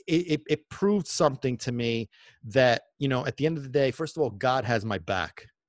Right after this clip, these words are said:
And so nobody can drag anybody down if God has your back. And God definitely has my back.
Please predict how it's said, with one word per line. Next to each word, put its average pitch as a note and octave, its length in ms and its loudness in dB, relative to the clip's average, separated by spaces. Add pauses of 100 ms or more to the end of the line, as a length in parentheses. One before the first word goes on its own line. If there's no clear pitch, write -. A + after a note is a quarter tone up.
(140)
And A2 140 -6
so B2 140 -2
nobody A#2+ 480 2
can G#2+ 220 -8
drag G#2 380 -2
anybody G#2 400 -4
down G2+ 260 -4
if E2+ 120 -16
God G2+ 220 -2
has F#2+ 200 -6
your F2+ 100 -10
back. E2+ 300 -8
And F2 140 -16
God A2+ 300 -2
definitely G#2+ 380 -2
has F#2+ 200 -6
my F#2 120 -10
back. E2+ 300 -8